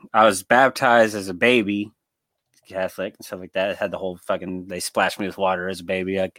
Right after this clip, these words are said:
I got photos somewhere of that. But growing up, you know, I developed a, a, a mind of my own and, and grow into it. And, and I'd say fast forward to now,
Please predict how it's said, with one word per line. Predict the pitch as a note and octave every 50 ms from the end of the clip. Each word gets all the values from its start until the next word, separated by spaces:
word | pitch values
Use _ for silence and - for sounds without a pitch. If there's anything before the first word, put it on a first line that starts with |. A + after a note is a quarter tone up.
| G2+
I | G2+ F#2+
got | A2 G#2 -
photos | - - G2 F2+ F#2 F#2 -
somewhere | - G#2 F#2+ G2 F#2 F2+ F2+
of | F2+ F#2
that. | F#2+ F#2+ G2+ - _ _ _ _ _ _ _ _ _ _ _ _ _ _ _ _ _ _ _ _ _ _
But | - G#3+ G#3
growing | A3 A3 G3
up, | F3+ E3+ E3+ D#3
you | E3
know, | D3+ D3 D3 C#3+
I | C#3+ C#3+
developed | C3+ C#3+ B2 A2+ B2 A2+ A2 G2+ G2+ A#2+
a, | A#2 A2+ - A2 G#2+ A2+
a, | - - C3 A#2
a |
mind | A2+ A2+ G#2+ G#2+ A2 G#2
of | A#2 A#2
my | A2+ G#2+ G#2+ A2+ A#2
own | A2+ A2 G#2+ G#2 G#2+ A2 G#2+
and, | G#2+ G#2 F#2+ G2 G2 - _ _
and | A#2+ A2 G2+ F#2 F2+ F2+ F2
grow | - G#2+ G#2+ G#2+ G#2+ G#2
into | G2+ G2 G2+ G2 - G2+ G2 F#2+ F#2+
it. | G2 G#2+ - _ _ _ _ _ _ _ _ _ _ _ _ _ _ _ _ _ _ _ _ _ _ - -
And, | - A#2+ C3 C3
and | B2 C3+ D3 D3+
I'd | D#3 D3+ D3+ D3
say | - F#3 E3+ D3 C#3
fast | B2+ - - D#3+ C#3+ -
forward | - E3+ D3+ C3+
to | - - B2
now, | A#2+ A#2 A#2+ A#2+ B2 B2 B2+ C3 B2+ B2+ B2 -